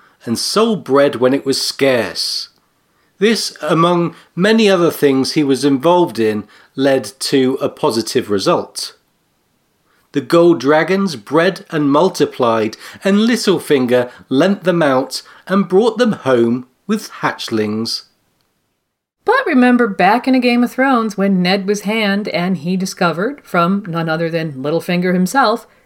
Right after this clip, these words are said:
Speaker 2: the extent of the crown's debts. Here's the passage. "The crown is more than six million gold pieces in debt, Lord Stark.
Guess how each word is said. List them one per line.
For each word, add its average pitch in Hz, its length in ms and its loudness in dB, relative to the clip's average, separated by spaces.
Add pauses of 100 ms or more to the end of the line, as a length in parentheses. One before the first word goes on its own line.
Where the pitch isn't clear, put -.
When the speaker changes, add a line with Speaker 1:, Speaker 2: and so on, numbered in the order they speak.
(160)
Speaker 2:
the 214 80 0
extent 240 540 -2
of 214 120 0
the 180 80 -6
crown's 302 420 -2
debts. - 560 -4 (400)
Here's 381 320 -2
the 349 80 -6
passage. 403 560 -4 (400)
"The - 80 -12
crown 359 400 0
is 311 140 -4
more 302 160 0
than 294 180 -2
six - 480 -6
million 277 500 0
gold 240 340 0
pieces 254 420 -4
in 254 140 2 (100)
debt, 226 320 -2
Lord 233 260 0
Stark. 233 480 -2